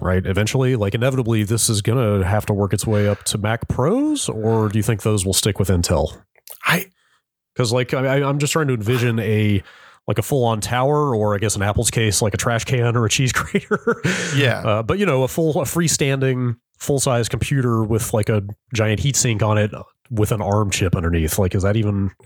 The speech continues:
Speaker 2: What if
Speaker 1: that,
Speaker 2: it's
Speaker 1: that sounds,
Speaker 2: silent?
Speaker 1: that sounds
Speaker 2: What if
Speaker 1: incomprehensible to me right now, but, like, is that where we're going?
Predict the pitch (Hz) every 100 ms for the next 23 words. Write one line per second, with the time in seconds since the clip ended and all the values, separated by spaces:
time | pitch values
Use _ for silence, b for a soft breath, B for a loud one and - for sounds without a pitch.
0 | B B 123 139 143 143 - 165 123 101
1 | 85 B B - 123 170 139 165 147 139
2 | 127 135 147 151 147 151 151 156 160 156
3 | 170 139 120 110 110 101 110 120 123 113
4 | 104 143 214